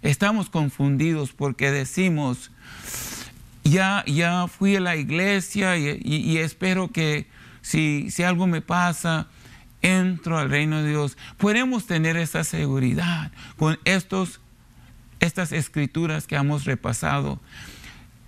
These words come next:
Jesús vino a un mundo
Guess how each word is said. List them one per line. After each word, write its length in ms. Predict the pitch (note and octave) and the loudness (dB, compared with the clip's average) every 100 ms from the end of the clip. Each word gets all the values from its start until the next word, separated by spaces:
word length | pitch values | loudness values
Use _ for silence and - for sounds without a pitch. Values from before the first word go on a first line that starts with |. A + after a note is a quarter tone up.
| - - - - | -20 -20 -20 -2
Jesús 760 | D#3+ F#3 - A#3 A#3 A#3 - - - - - - - - - - - | 2 2 0 -2 0 -4 -8 -18 -20 -20 -20 -20 -20 -20 -20 -20 0
vino 440 | D3 G3 G3 F#3 - | 4 6 4 2 2
a 120 | D3+ | 0
un 260 | D#3+ E3+ E3 | 2 2 2
mundo 540 | F3+ D#3+ C#3+ C#3 C3+ | 2 2 -2 -6 -10